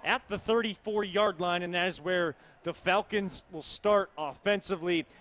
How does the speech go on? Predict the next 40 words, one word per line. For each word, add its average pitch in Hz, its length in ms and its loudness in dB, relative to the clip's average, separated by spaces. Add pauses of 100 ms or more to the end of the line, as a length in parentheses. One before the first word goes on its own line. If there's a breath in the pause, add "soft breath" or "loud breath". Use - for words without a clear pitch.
They 151 120 -4
had 180 180 2
a 254 60 2
couple 240 280 0
drives 226 480 2
towards 208 240 0
the 190 160 -4
end 208 140 -2
of 196 80 -6
that 190 160 -2
first 190 320 -4
half, 208 340 0
not 190 240 0
able 196 160 0
to 185 60 -2
capitalize. 185 560 0
Turnovers, 214 720 0
an 175 60 -4
interception, 208 580 -2
a 151 40 -10
crucial 240 400 -6 (460)
interception 185 640 -2 (400 loud breath)
with 170 80 -6
about 175 260 0
thirty-five 202 560 2
seconds 170 480 -4
left. 170 440 4 (760 soft breath)
Feels 226 360 2
like 214 240 6
one 196 180 -2
of 190 120 -2
the 190 60 0
most 190 200 0
important 202 440 -4
possessions 175 460 -2
of 175 40 -6
the 160 60 -8
ball 185 200 2
game 160 220 -4
already 170 560 0